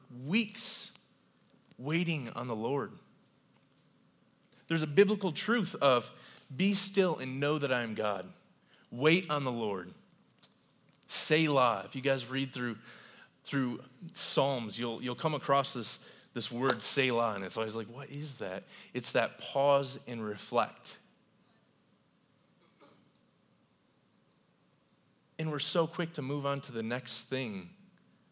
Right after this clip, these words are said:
I, I, this has been a big thing that, that God's been bringing up to me recently, because I realized that I'll start into,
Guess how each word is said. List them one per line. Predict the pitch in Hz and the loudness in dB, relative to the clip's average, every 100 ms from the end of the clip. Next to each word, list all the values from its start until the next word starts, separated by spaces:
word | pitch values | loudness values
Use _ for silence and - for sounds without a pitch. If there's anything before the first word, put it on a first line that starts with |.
| _ _ - | _ _ 2
I, | 151 147 | 2 2
I, | 147 131 - - - _ - _ | 0 -4 -16 -20 -20 _ -20 _
this | 156 190 | 2 2
has | 170 | 2
been | 143 135 120 | 0 0 0
a | 120 | -2
big | 117 110 147 151 | -2 0 0 0
thing | 139 156 135 | -2 -4 -2
that, | 110 98 104 | -2 -2 -2
that | 107 | 0
God's | 120 123 | 2 2
been | 113 104 | -4 -4
bringing | 117 113 110 | -4 -2 -4
up | 101 | -6
to | 104 | -6
me | 110 | -6
recently, | 113 101 - 92 95 | -6 -6 -6 -8 -8
because | 95 107 104 | -10 -6 -4
I | |
realized | 101 110 123 107 101 98 | -4 -2 -2 -2 -4 -4
that | 98 | -4
I'll | 117 | -4
start | 127 - 113 110 | -4 0 0 0
into, | 107 104 110 104 | -4 -6 -8 -8